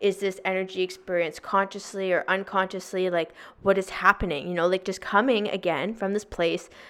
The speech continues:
of curiosity. The next channel we're gonna talk about is dominance channels.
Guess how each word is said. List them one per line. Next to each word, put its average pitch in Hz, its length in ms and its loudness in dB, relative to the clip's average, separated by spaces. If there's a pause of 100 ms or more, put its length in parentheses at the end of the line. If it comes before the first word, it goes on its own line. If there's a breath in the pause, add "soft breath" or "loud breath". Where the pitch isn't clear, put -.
(100)
of - 100 -2
curiosity. 214 760 2 (960)
The 226 80 -2
next 240 200 0
channel 214 280 4
we're 208 120 4
gonna 196 120 -2
talk 175 260 0
about 185 180 0
is 180 120 0
dominance 175 440 -2
channels. 196 600 -2